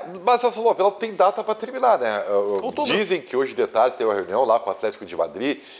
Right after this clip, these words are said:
Speaker 1: é, o episódio Luizito Soares, que, que coisa feia, Luizito Soares. Luizito Soares foi, pra, foi,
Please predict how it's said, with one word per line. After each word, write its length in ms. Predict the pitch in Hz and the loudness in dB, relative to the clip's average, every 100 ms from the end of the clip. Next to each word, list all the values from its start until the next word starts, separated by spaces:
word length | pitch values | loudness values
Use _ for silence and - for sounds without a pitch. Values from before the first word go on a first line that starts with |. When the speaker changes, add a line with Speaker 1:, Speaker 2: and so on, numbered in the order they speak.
| - - | -18 -4
Speaker 1:
é, 160 | 90 - | -2 -2
o 220 | 123 113 | -2 -2
episódio 480 | 127 123 107 139 127 | -2 -2 0 0 0
Luizito 460 | 107 110 101 123 101 | -6 -8 -8 -10 -12
Soares, 540 | - 98 110 120 - | -4 2 2 2 -2
que, 240 | - 98 - - - - - - | -10 -12 -14 -20 -20 -20 -16 -10
que 140 | 143 | -10
coisa 560 | - 113 156 190 156 - | -8 0 0 2 2 0
feia, 640 | - - 90 107 175 151 | -4 -6 0 2 4 4
Luizito 380 | 110 95 107 - | 2 -6 -8 -6
Soares. 680 | 107 101 92 90 76 - - - - - - | 0 4 4 2 -2 -10 -14 -20 -20 -20 -12
Luizito 240 | 107 170 | -6 -2
Soares 260 | - 165 175 | 2 2 2
foi, 100 | 196 | 0
pra, 260 | 202 170 - - | 2 0 0 -2
foi, 200 | 151 156 | 2 2